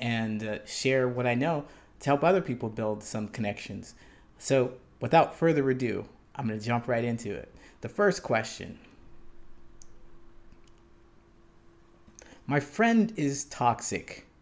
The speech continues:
but I don't know how to get out of our friendship." I've known Lucy for two years, and she is a relatively toxic person. She will be very self-absorbed at times,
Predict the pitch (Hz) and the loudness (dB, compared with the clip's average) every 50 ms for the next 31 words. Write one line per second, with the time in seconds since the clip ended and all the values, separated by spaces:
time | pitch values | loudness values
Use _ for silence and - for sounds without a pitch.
0 | _ _ _ - - 120 120 117 107 113 - 143 165 175 175 165 151 127 - 131 | _ _ _ 0 2 2 2 2 0 0 2 2 4 4 4 4 2 2 2 2
1 | 127 123 123 113 - 120 117 113 - - - - - - 117 120 123 123 113 113 | 2 2 2 -2 -2 0 0 0 0 -2 -8 -8 -2 2 4 4 4 4 2 0
2 | 107 104 - - - 101 104 104 101 - - - - - - - - _ _ _ | -2 -4 -4 -8 -6 -4 -4 -4 -4 -6 -8 -8 -10 -10 -14 -20 -20 _ _ _
3 | _ - _ _ - - - _ - _ _ _ _ _ - - _ _ - _ | _ -20 _ _ -20 -20 -20 _ -20 _ _ _ _ _ -20 -20 _ _ -20 _
4 | _ _ _ - _ - - - _ _ _ - - - 131 139 180 196 208 202 | _ _ _ -20 _ -20 -20 -20 _ _ _ -20 -6 0 4 4 6 6 6 4
5 | 185 160 135 127 123 123 - 113 107 - - 98 - - - 180 165 123 107 107 | 4 4 4 4 2 2 0 -4 -6 -6 -8 -10 -6 -2 0 2 2 2 0 0
6 | 107 110 120 - - - - - - 131 127 127 123 127 - 143 147 147 135 120 | -2 -4 -8 -10 -12 -14 -12 -6 0 2 4 4 4 2 2 2 2 2 2 2
7 | 117 113 117 143 165 170 165 165 - 156 143 135 139 135 139 - 120 117 113 - | 0 0 2 2 4 4 4 2 0 -2 0 0 0 0 0 2 0 0 0 -2
8 | 107 - - - 107 98 95 - - - - - - _ - - - _ - - | -10 -12 -10 -8 -6 -6 -6 -8 -10 -14 -14 -16 -18 _ -20 -20 -20 _ -20 -20
9 | - - - - 208 214 180 165 139 123 139 143 147 147 147 135 - - 135 135 | -18 -8 -2 0 2 4 4 4 4 4 4 4 6 6 4 2 0 0 0 0
10 | 135 131 135 127 113 117 127 135 135 131 123 123 120 - - 127 123 123 127 127 | 0 0 -2 -4 -2 0 2 2 2 2 0 -2 -2 -2 -2 -2 0 0 0 0
11 | 123 - | -2 -4